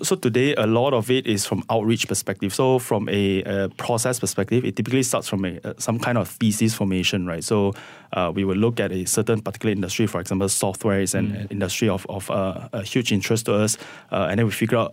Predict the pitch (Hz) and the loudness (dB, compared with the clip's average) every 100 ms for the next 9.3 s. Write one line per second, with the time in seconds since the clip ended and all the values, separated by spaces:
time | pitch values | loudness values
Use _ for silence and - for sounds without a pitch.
0 | - 156 139 110 117 117 113 113 110 - | 0 4 4 4 4 4 6 4 2 0
1 | 101 101 101 107 117 113 - - - 104 | 0 0 0 -2 0 -2 -4 -6 -2 -2
2 | - 113 107 - 113 98 92 98 - - | 2 2 2 0 -2 0 -2 -6 -12 -18
3 | - - 104 101 104 110 95 110 - 107 | -14 -4 -2 2 2 4 2 0 0 -2
4 | 104 117 107 98 113 92 - - - 117 | 0 2 2 2 2 0 -6 -16 -12 -6
5 | - 113 110 98 98 104 98 107 107 - | 0 0 0 0 2 2 2 0 0 -6
6 | - - - 104 107 127 110 117 120 131 | -20 -18 -6 -2 0 2 2 2 2 0
7 | 117 104 101 104 - 101 117 117 113 107 | 0 -2 -2 -6 -6 0 2 4 4 4
8 | 98 104 113 104 98 98 98 - 113 113 | 2 2 2 0 -2 -2 -6 -2 -2 0
9 | 110 104 104 | 0 0 -2